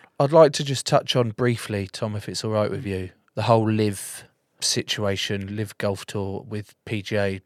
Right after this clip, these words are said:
something tour. Fuck me, hang on, there's so many tours. What's the crap with, first of all, what's w-, the crap with all the tours? How many tours are there?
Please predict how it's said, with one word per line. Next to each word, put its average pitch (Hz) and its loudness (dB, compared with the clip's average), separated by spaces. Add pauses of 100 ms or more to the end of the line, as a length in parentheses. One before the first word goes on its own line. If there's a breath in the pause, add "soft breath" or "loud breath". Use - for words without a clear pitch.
(160)
something 95 -6
tour. 98 -8
Fuck - -8
me, 110 -8
hang 110 -6
on, 117 -8 (200)
there's 127 -4
so 156 2
many 135 0
tours. 104 -4
What's 151 -4
the 165 -4
crap 156 2
with, - -10
first 190 4
of 127 0
all, 104 -2
what's 131 -2
w-, - -10 (120)
the 131 -10
crap - 0
with 117 -4
all 113 -2
the 110 -6
tours? 95 -6 (140)
How 131 0
many 135 2
tours 117 0
are 98 -2
there? 95 -6